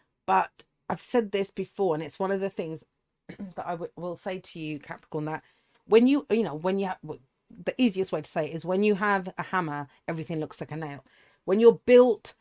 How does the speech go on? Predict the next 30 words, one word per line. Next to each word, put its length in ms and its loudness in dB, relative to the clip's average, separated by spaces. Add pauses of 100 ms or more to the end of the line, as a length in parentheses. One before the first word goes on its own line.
for 140 -4
climbing 400 -4
mountains, 720 -4
right, 200 -6
you 120 -6
treat 340 -10
everything 540 -4
as 100 -8
if 140 -16
it's 120 -16
a 40 -10
mountain. 400 -10 (2500)
Something 340 -6
to 120 -14
conquer, 500 -6
something 400 -10
to 160 -14
overcome. 640 -8 (540)
Um, 480 -2 (800)
now, 360 0 (680)
I'm 100 4
not 160 -4
saying 240 -2
you 120 -4
make 220 -6
things 260 -8
harder 180 -6
than 200 -10
they 120 -8
are. 200 -8